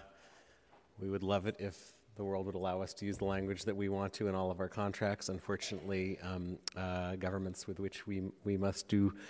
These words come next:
business, uh, sometimes refuse to do that. And so I,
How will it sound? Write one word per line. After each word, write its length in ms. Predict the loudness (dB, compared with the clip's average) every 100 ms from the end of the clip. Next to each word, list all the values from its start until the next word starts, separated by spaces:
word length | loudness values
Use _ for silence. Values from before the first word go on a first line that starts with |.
| 0 8
business, 500 | 10 12 10 8 6
uh, 160 | 6 6
sometimes 480 | 6 6 6 6 2
refuse 460 | 6 6 6 4 4
to 100 | 4
do 160 | 8 12
that. 340 | 12 12 10
And 220 | 4 2
so 160 | 4 6
I, 180 | 6